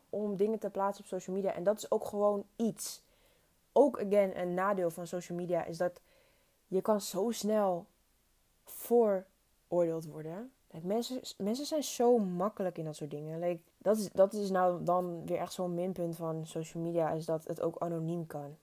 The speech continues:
That's, um, how it goes nowadays. Sadly, but true. Ik heb nog een paar andere punten, eh,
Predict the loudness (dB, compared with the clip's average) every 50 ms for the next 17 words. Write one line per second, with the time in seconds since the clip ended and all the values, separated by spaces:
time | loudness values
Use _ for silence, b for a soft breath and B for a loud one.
0 | b b b b b b -14 -14 -12 -10 -10 -8 -6 -6 -8 -8 -10 -12 -14 -14
1 | -14 -16 -20 _ _ _ _ _ _ _ -12 -8 -6 -6 -6 -6 -6 -6 -6 -8
2 | -10 -14 -16 -14 -12 -10 -10 -10 -10 -12 -14 -14 -16 -20 -20 -20 _ b b b
3 | b b b b -8 -2 0 0 0 0 -4 -16 -16 -18 -20 _ -6 -4 -4 -4
4 | -4 -6 -6 -6 -8 -12 _ _ _ _ -4 0 2 4 4 4 4 2 2 2
5 | 2 2 2 2 0 2 4 6 4 4 2 2 2 2 2 2 4 4 4 4
6 | 4 2 0 b b b b b b b b b b b -10 -8 -6 -6 -4 -4
7 | -4